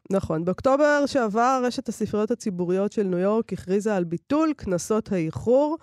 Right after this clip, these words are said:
במטרה הזאת בדיוק לגרום לאנשים להחזיר ספרים שנעלמו ממאתיים הסניפים שלה, ואכן, אה, המטרה הושגה. גל אדיר של החזרות, אה, שטף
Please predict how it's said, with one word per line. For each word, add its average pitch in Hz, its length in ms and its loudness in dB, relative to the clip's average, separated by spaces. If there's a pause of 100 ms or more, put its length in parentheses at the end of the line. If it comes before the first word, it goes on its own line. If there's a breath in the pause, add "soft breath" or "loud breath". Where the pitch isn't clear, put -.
(440 loud breath)
במטרה 220 560 2
הזאת 370 300 2
בדיוק 339 340 2
לגרום 226 380 0
לאנשים 254 520 0
להחזיר 220 360 -2
ספרים 214 480 0
שנעלמו 196 680 0
ממאתיים 196 580 -2
הסניפים 220 480 -4
שלה, 294 300 0 (520 soft breath)
ואכן, 220 560 0
אה, 285 120 2
המטרה 262 380 0
הושגה. 226 540 0 (360 soft breath)
גל 254 380 4
אדיר 208 440 2
של 320 220 2
החזרות, 220 760 2 (100)
אה, 180 200 0
שטף - 480 -2